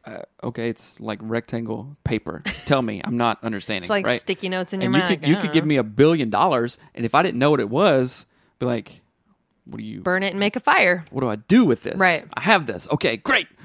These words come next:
Speaker 1: What do I do with it? I have
Speaker 2: Right.
Speaker 1: no idea." So
Speaker 2: Yes.
Speaker 1: if you're thinking, "Oh, I don't even know what love is," then
Speaker 2: Mm-hmm.
Speaker 1: w-, you're not gonna, you're not gonna know what to do when you get it.
Speaker 2: Right.
Speaker 1: You know
Speaker 2: That's
Speaker 1: what
Speaker 2: a
Speaker 1: I'm
Speaker 2: great
Speaker 1: saying?
Speaker 2: point.
Speaker 1: "Oh my
Speaker 2: Yeah.
Speaker 1: gosh, this is so uncomfortable. I know, but she's great and she loves me and she's, like, kind and nothing like my family of origin," <laughs> or,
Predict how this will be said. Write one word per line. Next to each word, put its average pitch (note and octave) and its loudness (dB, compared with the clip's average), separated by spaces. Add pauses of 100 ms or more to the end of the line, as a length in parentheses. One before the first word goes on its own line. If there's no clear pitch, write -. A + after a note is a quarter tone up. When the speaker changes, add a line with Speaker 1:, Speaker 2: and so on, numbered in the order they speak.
(120)
Speaker 1:
What D#3+ 6
do G3 6
I D3 6
do C#3 6
with D3+ 4
it? - -12
I F3 -8
have D#3 -2
Speaker 2:
Right. B2+ -4
Speaker 1:
no D3 4
idea." B2 -2
So D3+ 2
Speaker 2:
Yes. - -8
Speaker 1:
if B2 -4
you're D#3 2
thinking, C#3+ -4 (580)
"Oh, G#2 -6
I G#2 -2
don't F3 -2
even B2 -2
know A#2+ 0
what A#2 0
love B2+ 2
is," D3+ 0
then F#3 2
Speaker 2:
Mm-hmm. C3 -4
Speaker 1:
w-, E3+ -12
you're E3+ 0
not G3+ 2
gonna, D#3+ -2 (260)
you're D#3+ -4
not G3 0
gonna D3+ 0
know D#3 2
what D#3+ -2
to C3+ -10
do E3+ 2
when D#3+ 0
you B2 -2
get G3 2
it. - -8 (260)
Speaker 2:
Right. A#3 2
Speaker 1:
You - -8
know A3 8
Speaker 2:
That's - 4
Speaker 1:
what D4 0
Speaker 2:
a A#3+ 4
Speaker 1:
I'm G3 -4
Speaker 2:
great A#3 6
Speaker 1:
saying? A3 0
Speaker 2:
point. B3+ 6
Speaker 1:
"Oh F#3+ 6
my C3+ 0
Speaker 2:
Yeah. G3 4
Speaker 1:
gosh, G3 -4
this C#3+ 0
is B2+ -6
so D#3 2
uncomfortable. B2+ -2
I C3 -2
know, F3+ 0
but B2+ -8
she's B2+ -8
great F#3 -4
and C3 -6
she C3 -8
loves D#3 -2
me D3 -4
and A#2+ -4
she's, A#2+ -10
like, B2 -8
kind D#3 -4
and A#2+ -8
nothing D3+ -4
like D3+ -8
my C3+ -2
family C#3+ -4
of B2+ -6
origin," C#3+ -4
<laughs> - 0
or, D3 -2